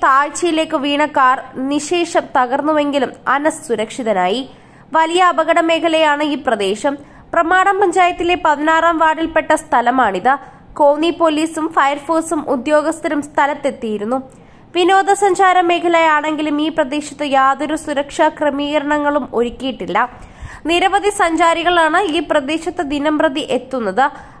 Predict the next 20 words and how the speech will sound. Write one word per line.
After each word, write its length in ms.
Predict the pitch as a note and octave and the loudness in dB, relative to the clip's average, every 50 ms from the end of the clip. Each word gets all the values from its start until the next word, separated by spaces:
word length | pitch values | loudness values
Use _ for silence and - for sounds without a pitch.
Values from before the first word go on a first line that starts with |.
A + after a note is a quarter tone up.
| - - C#4 | -4 -2 -2
അടിയന്തരമായി 640 | D4+ C#4+ E4 F4 E4+ F4 F4+ F#4+ F#4+ F#4+ F#4 F#4 F4+ F#4 | 0 0 0 0 2 2 2 2 2 0 0 0 -2 -4
സുരക്ഷാ 380 | F#4 E4+ D#4 D#4+ D#4+ - F4+ E4 E4 | -2 0 0 -2 0 0 2 2 2
വേലികൾ 360 | E4 E4 E4 D#4+ D#4+ D#4 D#4+ D#4 D#4+ | 2 0 -2 0 0 0 -2 -2 -2
സ്ഥാപിക്കണമെന്ന് 800 | - D#4+ C#4+ C#4 C#4+ C#4+ D4+ D4+ D#4 D4+ D#4+ D#4+ D4 C#4+ D4+ E4 D#4+ | -2 0 2 2 0 -2 -4 -6 -6 -2 -2 -2 0 0 0 0 0
പ്രവാസികൾ 580 | F4 D4+ C4 D4 D4 D4+ D4 - D#4 C4+ C4+ - - - - A3 A3+ | 0 0 2 2 0 0 -2 -4 -2 0 0 0 2 2 2 2 2
ആവശ്യപ്പെട്ടു. 640 | A#3 A#3 B3+ - - B3 A#3 - F#3 F3+ - C4+ D4+ D4 D4 - - - - C#4 E4+ | 0 -2 -4 -6 -6 -6 -6 -6 -8 -4 0 0 0 0 -2 -6 -14 -16 -6 -2 0
മലമുകളിൽ 560 | F4 F4+ F#4+ G4+ G#4 G#4 G4+ G#4 G#4 G#4+ G#4 G#4 F4+ | 0 2 2 2 2 2 2 2 2 2 2 2 0
എത്തുമ്പോൾ 440 | - - F#4+ E4+ D#4+ C#4+ C4 C4+ E4 E4 - | 0 0 0 2 4 4 4 2 2 -2 -4
ചുറ്റും 320 | E4+ D4 C4 - F4 F4 F4+ F#4+ E4 | -6 -6 -2 0 0 0 0 2 0
പത്തനംതിട്ട, 600 | C#4 C4+ - - D#4 E4 E4 D#4+ D#4 C4 - C4+ C4+ E4 E4 - | 0 0 0 0 0 2 2 2 0 0 0 0 -2 -2 0 0
ചന്ദനപ്പള്ളി, 680 | D#4+ C4 C4+ C#4 D4+ D4+ D#4 D#4 - C#4+ C4+ C4 C#4 D#4+ D#4 - | 0 0 0 2 2 2 2 2 2 0 0 0 -2 -2 -2 0
കല്ലേലി, 540 | D4+ C4+ C4 C4+ C#4+ D4 D4 C#4+ B3+ C#4+ D#4 F4 E4 B3+ | -2 0 0 0 0 2 2 2 0 0 0 -2 0 0
വള്ളിക്കോട്, 680 | C4+ B3+ C4 C4 C#4+ D4+ C#4+ - - D4 C4+ B3+ B3 C#4+ E4 - - | 0 0 0 0 -4 -4 -4 -2 0 2 2 4 2 2 0 0 2
കോന്നിയുടെ 560 | D4+ C#4 C#4 C#4+ C#4+ D4+ D4+ D4+ D4+ C4+ D4 C#4+ C#4+ | 4 4 4 4 2 0 0 0 0 0 0 -2 -2
കിഴക്കൻ 400 | C#4+ C4+ B3 C4+ C4+ - D#4+ D4+ D4 C4+ | -2 -2 -2 -2 0 0 0 0 2 2
മേഖലകൾ 460 | B3 B3+ B3 D4 C4+ A#3 G#3 A#3 C#4 D4 - B3+ | 2 2 2 2 0 0 0 0 -2 -2 0 0
കാണാം. 280 | F#3 E3+ F3+ G#3+ B3 B3+ - - - - - - - - - | 0 2 0 -2 -2 -4 -8 -18 -20 -20 -20 -18 -14 -2 0
സൂര്യാസ്തമയം 720 | F4+ E4+ E4+ F4 F#4 F#4+ F#4+ F#4+ G4+ F#4+ F#4+ F#4+ F#4+ F#4+ F#4 F#4 F#4 | 2 2 4 4 2 2 2 2 0 2 2 2 2 2 0 2 2
കാണുവാനായും 920 | E4 D#4 D#4 D#4+ D#4+ E4 E4 E4+ E4+ E4 D#4 D4+ C#4+ C#4+ C#4 B3+ C#4 E4 F4+ - - D4 | 2 2 2 2 2 2 2 2 2 2 2 2 2 2 0 0 0 0 -2 -2 -2 -2
ഇതേ 200 | C4 D#4+ D#4+ | 0 0 0